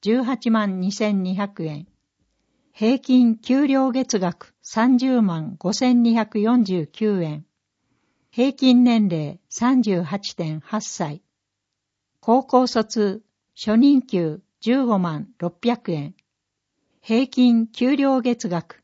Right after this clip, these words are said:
三十万二千八百七十五円、平均年齢四十点零歳。その他の手当、扶養手当、子で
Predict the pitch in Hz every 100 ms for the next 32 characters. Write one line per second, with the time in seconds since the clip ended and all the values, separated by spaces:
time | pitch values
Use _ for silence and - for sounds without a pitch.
0 | _ - 233 269 262 262 220 175 147 -
1 | 202 196 247 247 233 233 233 226 208 214
2 | 226 214 170 151 165 180 147 156 _ _
3 | _ _ _ _ _ _ - 247 262 277
4 | 269 269 254 220 165 147 147 _ _ 185
5 | 240 247 247 - 185 156 156 196 208 -
6 | 143 139 _ _ _ _ _ _ _ _
7 | _ _ _ _ _ _ - 226 269 294
8 | 240 196 165 - 220 226 202 170 143 -
9 | _ _ _ _ _ _ _ _ 226 262
10 | 277 269 247 226 220 160 143 - _ _
11 | _ - 208 233 226